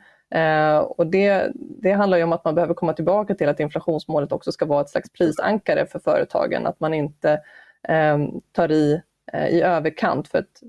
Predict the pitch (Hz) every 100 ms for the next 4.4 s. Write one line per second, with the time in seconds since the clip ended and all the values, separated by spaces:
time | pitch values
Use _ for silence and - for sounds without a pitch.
0 | - 175 170 180 185 175 - 160 - -
1 | 175 170 196 196 185 175 190 - - 156
2 | 147 143 147 175 165 - 156 175 160 165
3 | 170 165 - - 151 - - 170 160 151
4 | 151 151 147 147